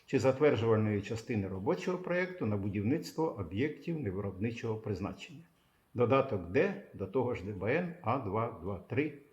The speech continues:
фрагменти на екрані. Містяться лише певні рішення щодо внутрішнього оздоблення, будемо вважати, і опорядження,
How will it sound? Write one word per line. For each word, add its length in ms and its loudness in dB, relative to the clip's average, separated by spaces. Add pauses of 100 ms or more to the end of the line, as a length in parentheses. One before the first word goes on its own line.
(320)
фрагменти 720 0 (100)
на 200 -2
екрані. 360 -8 (800)
Містяться 640 2
лише 300 0
певні 540 2
рішення 600 -2
щодо 420 2
внутрішнього 720 0
оздоблення, 720 0 (420)
будемо 380 2
вважати, 640 2
і 100 6
опорядження, 920 0